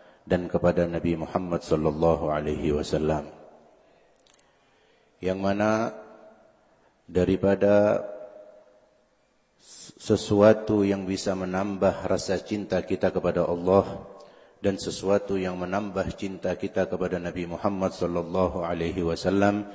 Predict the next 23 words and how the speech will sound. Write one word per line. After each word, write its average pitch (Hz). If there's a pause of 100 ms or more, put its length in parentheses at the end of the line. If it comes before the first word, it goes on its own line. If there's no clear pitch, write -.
(320)
yaitu 92
adalah 92
mengikuti 90
syariat-syariat, 85
ajaran-ajaran 92 (320)
yang 92
telah 90
diajarkan 85
oleh 85
Nabi 82
kita 82
Muhammad 90 (320)
sallallahu 80
alaihi 76
wasallam. 71 (1040)
Di 92
situ 117
Nabi 98
kita 92
Muhammad 98
sallallahu 87
alaihi 87
wasallam 90